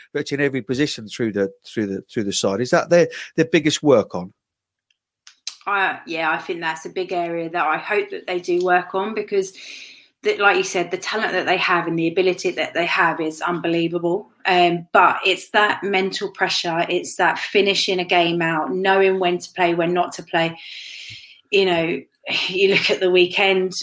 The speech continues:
Speaker 2: with the me-, last weekend with the men's French game, um, you know, fullback trying to just play again, but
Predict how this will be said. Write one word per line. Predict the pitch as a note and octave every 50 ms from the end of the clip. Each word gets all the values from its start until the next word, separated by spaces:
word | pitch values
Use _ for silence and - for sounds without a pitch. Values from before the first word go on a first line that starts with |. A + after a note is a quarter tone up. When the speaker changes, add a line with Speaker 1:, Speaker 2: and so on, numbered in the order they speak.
| -
Speaker 2:
with | - F#3+ F3+
the | F3+ F3+
me-, | F#3+ F#3+ F#3 - - -
last | G3+ G3 F#3+ F#3+ F#3 - G3+
weekend | F#3 F#3+ G3+ F3+
with | F#3 F3+
the | F3+ F#3
men's | F#3+ F#3 F#3+ F3+ F3+ -
French | - - G3+ G#3 G3+ - -
game, | - G3 F3+ F3+ F3 F3 F3 F3+ F3+ F3 _ _ - -
um, | F3 F3 F3 F3 F3 F3 - - - -
you | - G3+ F#3+
know, | F#3+ F#3 F3+ F3 F3 - - F#3+
fullback | - - G#3 F#3+ F#3+ G3+ F3+ E3+ - -
trying | - G#3 G3 G3+
to | G3 F#3+
just | F#3+ G#3 G3 - - -
play | G#3 G#3+ G3+ G3+ G3+ G3
again, | F#3+ G3+ G#3 G3+ G3 G3 F#3+ F#3+
but | G3 F#3+